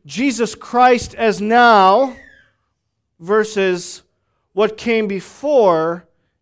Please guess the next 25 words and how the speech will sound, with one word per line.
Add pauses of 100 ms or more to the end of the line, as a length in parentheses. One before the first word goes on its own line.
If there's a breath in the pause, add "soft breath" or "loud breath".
(120)
in
the
Old
Testament. (1700 soft breath)
And
so
the
big
idea
of
this
passage
is
actually
quite
simple. (800 soft breath)
It's
that
Jesus
Christ,
as
the
Son
of
God,